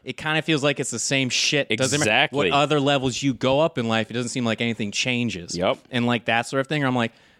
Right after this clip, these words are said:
Speaker 1: "Yeah, this is a game where it's like, people
Speaker 2: It's
Speaker 1: like,"
Speaker 2: about life.
Speaker 1: it's like, "Oh, is that the game where you, like, kill prostitutes?" I'm like, "Yeah, 'cause it's a game where you can do fucking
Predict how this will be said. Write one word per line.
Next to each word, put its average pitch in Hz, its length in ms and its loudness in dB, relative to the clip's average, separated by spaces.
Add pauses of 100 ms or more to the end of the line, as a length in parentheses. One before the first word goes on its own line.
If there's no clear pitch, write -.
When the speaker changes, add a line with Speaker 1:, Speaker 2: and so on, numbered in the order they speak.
Speaker 1:
"Yeah, 202 240 2
this 165 160 -4
is 208 80 -4
a 190 100 2
game 170 280 0
where 156 100 2
it's 143 160 -4
like, 135 260 0
people 147 180 -4
Speaker 2:
It's 147 40 2
Speaker 1:
like," 131 120 2
Speaker 2:
about 95 220 0
life. 107 600 -2
Speaker 1:
it's 147 200 -2
like, 160 220 0
"Oh, 294 180 4
is 202 80 -2
that 247 120 -2
the 247 60 -2
game 247 140 0
where 233 60 2
you, 220 80 2
like, 196 140 0
kill 202 200 -2
prostitutes?" 190 720 -2
I'm 185 60 -2
like, 180 220 -2 (380)
"Yeah, 220 300 2
'cause 180 220 -6
it's 196 120 -6
a 185 60 -8
game 202 200 0
where 208 80 0
you 196 80 2
can 190 80 2
do 196 140 0
fucking 190 520 -2